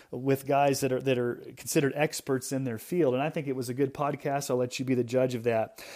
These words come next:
But here's the point. Um, regardless of, of which view you hold to, whether you're an, a conditional immortality or annihilationist, or you believe in eternal conscious torment in hell,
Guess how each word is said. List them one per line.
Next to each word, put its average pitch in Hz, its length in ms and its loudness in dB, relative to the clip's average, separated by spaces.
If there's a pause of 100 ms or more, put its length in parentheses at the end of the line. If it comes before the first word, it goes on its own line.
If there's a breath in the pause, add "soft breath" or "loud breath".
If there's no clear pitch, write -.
(120 loud breath)
But 208 80 8
here's 277 200 8
the 180 80 4
point. 131 360 -2 (1080 loud breath)
Um, 143 280 2 (920)
regardless 202 580 4
of, 143 120 -2
of 143 160 -2
which 160 220 2
view 139 200 2
you 131 180 0
hold 131 340 -2
to, 98 320 -10 (480 soft breath)
whether 156 260 6
you're 160 240 4
an, 135 240 -2
a 127 220 -2
conditional 156 420 -2
immortality 135 600 2
or 120 100 0
annihilationist, 117 800 -6
or 131 340 -2 (240 soft breath)
you 139 120 -2
believe 127 260 0
in 117 60 -4
eternal 127 280 -6
conscious 117 360 -12
torment 123 340 -8
in 101 80 -10
hell, 117 360 -6